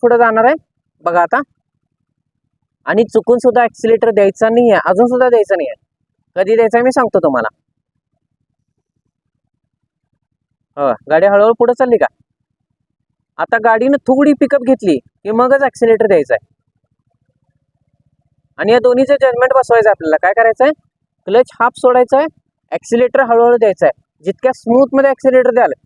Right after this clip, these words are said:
तितक्या स्मूथमध्ये गाडी पुढे जाईल आणि जितक्या फास्ट द्याल, तितक्या फास्ट तुम्हाला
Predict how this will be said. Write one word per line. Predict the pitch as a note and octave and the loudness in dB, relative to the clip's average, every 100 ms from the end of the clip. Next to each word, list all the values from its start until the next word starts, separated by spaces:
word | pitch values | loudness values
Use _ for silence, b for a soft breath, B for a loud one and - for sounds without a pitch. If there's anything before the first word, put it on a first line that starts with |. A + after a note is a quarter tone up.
| _ _ - | _ _ -12
तितक्या | G3 A#3+ A#3+ | -6 -4 -4
स्मूथमध्ये | - A#3 B3+ B3+ A#3+ | -2 -2 0 0 2
गाडी | B3 A#3+ - | 2 0 -2
पुढे | A#3 G#3+ | -2 0
जाईल | E3+ - _ - | -2 -4 _ -8
आणि | G3+ | -4
जितक्या | F#3+ - B3+ - | -4 -2 -4 -4
फास्ट | A#3+ - A#3 | -6 -6 -4
द्याल, | B3+ D#4 _ - | -2 -4 _ -16
तितक्या | - A3+ A3+ | -4 -4 -2
फास्ट | A3 A3 | -2 -2
तुम्हाला | G#3+ G#3+ | 0 0